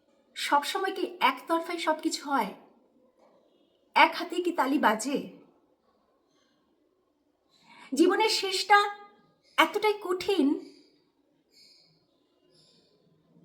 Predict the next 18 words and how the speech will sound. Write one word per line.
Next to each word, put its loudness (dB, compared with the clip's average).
আমি 4
স্বচক্ষে 0
দেখলাম, -6
আর 2
অনেক 2
অভিজ্ঞতার 0
সম্মুখীন -2
হলাম। -8
আহ, 0
আর 4
কিছু -4
বলতে 0
পারছি 0
না, 2
আমার -4
কষ্ট -2
হচ্ছে -6
ভেতরটা, -6